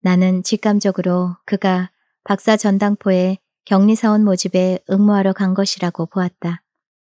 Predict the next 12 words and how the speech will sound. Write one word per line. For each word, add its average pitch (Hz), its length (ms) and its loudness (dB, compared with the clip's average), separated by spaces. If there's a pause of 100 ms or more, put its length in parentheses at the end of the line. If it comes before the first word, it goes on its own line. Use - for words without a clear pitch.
(560)
뒤에야 196 480 2
안 190 260 2
일이지만 180 640 -2 (520)
그날 202 280 2
허대식과 208 760 -2
조진계 202 460 -2
사이엔 180 540 -2 (300)
퍽 202 240 -2 (100)
재미나는 202 640 2
응수가 190 500 0
있었던 190 480 -2
모양이다. 175 580 -2